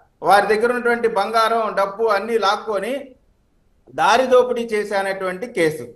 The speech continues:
కార్పొరేటర్గా కంటెస్ట్ చేసినటువంటి నా పైన already పోలీసుల రిమాండ్, పోలీసుల కస్టడీలో ఉన్నటువంటి వ్యక్తి పైన నేను దాడి చేసి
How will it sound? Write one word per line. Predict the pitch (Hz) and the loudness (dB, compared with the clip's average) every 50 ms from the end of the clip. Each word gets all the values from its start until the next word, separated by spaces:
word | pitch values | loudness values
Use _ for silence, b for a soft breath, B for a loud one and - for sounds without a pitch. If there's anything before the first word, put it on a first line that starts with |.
| - | 0
కార్పొరేటర్గా | 180 185 208 208 202 220 220 220 214 214 214 208 196 208 214 214 226 | 4 4 4 4 4 2 0 0 0 -2 -4 -6 -4 2 4 4 4
కంటెస్ట్ | 233 - 180 175 185 - 220 214 214 - | 4 4 0 -2 0 -2 -4 -4 -4 -6
చేసినటువంటి | 196 190 190 190 185 170 175 180 160 156 | -8 -8 -8 -8 -8 -6 -6 -4 -4 0
నా | 143 139 143 | 2 4 2
పైన | 151 151 160 147 131 113 123 165 226 277 - - - - - _ _ _ _ _ _ _ _ _ - | 4 4 4 2 2 2 2 2 2 2 0 -2 -8 -14 -20 _ _ _ _ _ _ _ _ _ -8
already | - 143 160 175 208 247 262 262 269 262 277 277 285 254 - | 0 2 4 6 8 8 8 8 6 6 4 2 -2 -2 2
పోలీసుల | 247 240 254 262 262 262 262 254 262 254 | 6 6 8 8 6 4 0 -2 0 0
రిమాండ్, | 247 240 233 233 247 247 254 247 247 226 190 185 185 - - | 0 0 0 0 0 0 0 -2 -2 -4 -8 -8 -8 -2 0
పోలీసుల | 226 240 254 269 254 254 254 | 0 0 0 -2 -6 -6 -6
కస్టడీలో | - - 226 214 214 214 240 262 254 254 247 | -4 -2 -4 -4 -4 -4 -4 -2 0 2 2
ఉన్నటువంటి | 247 240 233 233 233 226 226 208 | 2 0 0 -2 -2 -2 -2 -4
వ్యక్తి | 202 202 208 208 233 | -6 -6 -8 -8 -6
పైన | 226 226 226 247 | -4 -4 -4 -4
నేను | 240 240 220 214 | -4 -6 -4 0
దాడి | 202 185 214 233 247 226 233 | 2 2 2 2 0 0 -2
చేసి | 220 214 214 269 285 294 - | -2 -2 -4 -8 -10 -14 -14